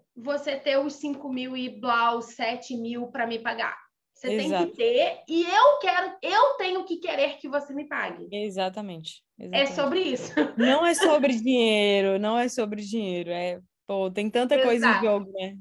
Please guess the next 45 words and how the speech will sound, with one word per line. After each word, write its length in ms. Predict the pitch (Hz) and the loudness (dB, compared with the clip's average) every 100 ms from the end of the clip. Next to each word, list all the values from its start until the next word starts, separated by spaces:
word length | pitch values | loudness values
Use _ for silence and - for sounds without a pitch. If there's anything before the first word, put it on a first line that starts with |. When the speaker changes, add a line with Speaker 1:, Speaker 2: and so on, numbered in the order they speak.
| - | -14
Speaker 2:
Tem 140 | 190 | -10
tanta 240 | 190 208 | -8 -4
Speaker 1:
E 40 | 285 | 2
Speaker 2:
coisa 100 | 320 | 4
Speaker 1:
aí, 80 | 320 | 4
Speaker 2:
em 60 | 381 | 2
jogo. 120 | 440 | 0
Speaker 1:
entrando 320 | 403 349 339 | 0 -2 -2
nisso, 460 | 294 320 339 - 285 | -2 -2 -2 -4 -10
Sara, 380 | - 277 233 240 | -2 0 2 0
só 160 | 277 262 | -6 -6
pra 120 | 294 | -6
gente 260 | 277 269 | -6 -10
finalizar 640 | - 262 247 277 226 247 254 | -8 -4 -4 -4 -4 -4 -4
com 140 | 269 | -8
o 20 | |
último 300 | 269 - 302 | -10 -8 -10
tópico 480 | - 277 254 - 254 | -4 0 0 0 -10
que 80 | 254 | -12
eu 60 | 247 | -10
queria 400 | 247 226 214 - | -6 -4 -4 -8
falar 340 | 247 208 311 - | -4 -2 -2 -4
com 60 | |
vocês, 360 | 214 208 226 240 | -10 -10 -8 -8
que 80 | - | -6
eu 60 | |
acho 100 | 220 | -8
que 80 | - | -8
tem 120 | 226 | -10
muito 380 | 220 226 269 302 | -8 -4 -4 -2
a 80 | 254 | -6
ver, 360 | 214 220 226 214 | -4 -2 -2 -4
esse 220 | 208 214 | -10 -14
gancho 520 | 190 220 247 240 - | 0 0 2 -6 -14
que 80 | - | -12
nós 320 | 202 190 196 - | -10 -10 -12 -18
fizemos 460 | - 196 202 196 190 | -18 -12 -10 -10 -10
agora, 560 | 185 208 247 220 196 - _ _ - _ | -8 2 4 4 0 -8 _ _ -20 _
como 320 | - 539 539 539 | 2 6 6 6
tá 160 | 392 | 2
sendo, 960 | 359 - 311 277 262 269 247 320 415 - _ - | -2 -2 2 4 2 -4 -6 -6 -8 -14 _ -2
ah, 360 | 220 220 220 - | 2 2 0 0
pra 200 | 233 247 | -2 -2
você? 320 | 247 - 247 | -6 -6 -8
Vocês 280 | 247 277 | -6 -6